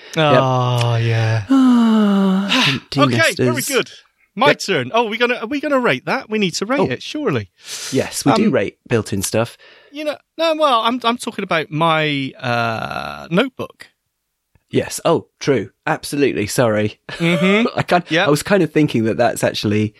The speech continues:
Speaker 2: the less useful, 'cause not everyone's gonna have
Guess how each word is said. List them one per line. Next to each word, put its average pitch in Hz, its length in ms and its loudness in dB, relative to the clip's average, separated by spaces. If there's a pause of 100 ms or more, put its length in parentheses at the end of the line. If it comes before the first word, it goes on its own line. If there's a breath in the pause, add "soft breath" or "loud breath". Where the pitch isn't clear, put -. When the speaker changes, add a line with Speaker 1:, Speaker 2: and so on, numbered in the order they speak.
(400 loud breath)
Speaker 2:
the 104 160 2
less 107 720 -2
useful, 107 1000 -2 (400)
'cause 110 160 -8
not 180 180 0
everyone's 139 460 -2
gonna 90 200 -4
have 92 360 -8